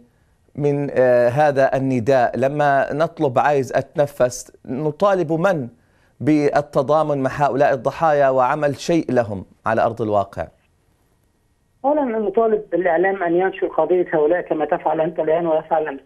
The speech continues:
Speaker 2: يعني غيرك من الشرفاء. نطالب المنظمات الحقوقية بالتضامن مع هذه الحملة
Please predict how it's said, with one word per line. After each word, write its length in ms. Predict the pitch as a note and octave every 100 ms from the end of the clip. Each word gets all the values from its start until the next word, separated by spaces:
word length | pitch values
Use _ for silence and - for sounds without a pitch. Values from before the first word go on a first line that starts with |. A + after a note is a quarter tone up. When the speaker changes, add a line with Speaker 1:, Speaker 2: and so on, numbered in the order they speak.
| _ - - -
Speaker 2:
يعني 180 | D#3+ D#3
غيرك 380 | E3+ F#3 F3
من 120 | E3 D#3
الشرفاء. 600 | - D#3 - F3+ G3+ - _ _ _ -
نطالب 480 | F3 G#3+ G#3+ F#3+ -
المنظمات 540 | E3 D#3+ D3+ F3 G3
الحقوقية 420 | F#3+ - E3+ G3+
بالتضامن 680 | G3 E3+ - E3+ G3 F#3 E3
مع 260 | E3+ D#3+ F#3
هذه 160 | F3
الحملة 460 | F3 - F#3 F3